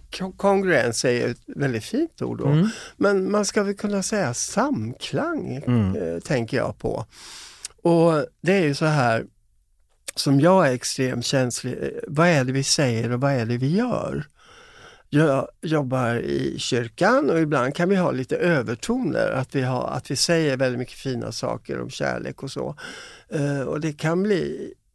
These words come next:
Speaker 1: lite kletigt ibland. Så, eh, det är viktigt att det är någon s-, klangbotten
Speaker 2: Mm.
Speaker 1: i det jag säger och det jag gör. Och det talar, eh,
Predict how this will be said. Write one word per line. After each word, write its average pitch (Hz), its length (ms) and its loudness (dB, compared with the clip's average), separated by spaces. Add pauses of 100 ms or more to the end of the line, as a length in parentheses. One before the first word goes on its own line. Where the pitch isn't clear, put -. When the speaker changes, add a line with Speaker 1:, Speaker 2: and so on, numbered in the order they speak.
(140)
Speaker 1:
lite 196 680 -4
kletigt 170 580 -4
ibland. 139 520 -6 (260)
Så, 165 540 0
eh, 160 180 -2 (140)
det 170 160 -2
är 185 40 2
viktigt 180 440 -6
att 175 120 -2
det - 100 -4 (100)
är 233 300 2
någon 180 260 2
s-, - 140 -4 (180)
klangbotten 135 1500 -2
Speaker 2:
Mm. 131 300 2 (180)
Speaker 1:
i 202 180 2
det 165 220 2
jag 135 220 -2
säger 120 680 -2 (220)
och 131 120 -2
det 127 200 0
jag 107 200 -4
gör. 117 400 -2 (440)
Och 180 140 0
det 208 280 2
talar, 123 600 2 (680)
eh, 127 380 -2